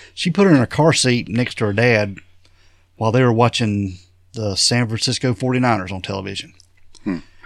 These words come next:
Speaker 1: And Karen became a big football fan after that. She watched football with her dad every Sunday or when the games were on, and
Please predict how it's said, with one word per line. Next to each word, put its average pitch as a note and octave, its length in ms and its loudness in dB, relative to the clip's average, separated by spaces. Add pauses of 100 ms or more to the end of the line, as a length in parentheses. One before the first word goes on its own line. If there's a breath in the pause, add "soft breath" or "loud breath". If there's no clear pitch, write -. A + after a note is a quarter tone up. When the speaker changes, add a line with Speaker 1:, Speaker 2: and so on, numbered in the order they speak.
Speaker 1:
And G2+ 680 -2 (340)
Karen C#3 260 6
became B2 280 2
a G2 40 -2
big G#2 360 0
football G#2 320 -4
fan G#2 300 -4
after G2 200 -12
that. A#1+ 260 -12 (960)
She A#2 320 -4
watched A#2+ 460 2
football A2+ 300 2
with A2 80 0
her A2 40 -2
dad A2+ 300 2
every A2+ 220 2
Sunday B2 420 2
or G#2 140 0
when A2 160 -2
the G#2 80 -4
games A#2 320 0
were A2 120 -2
on, B2 240 0
and G2 220 -4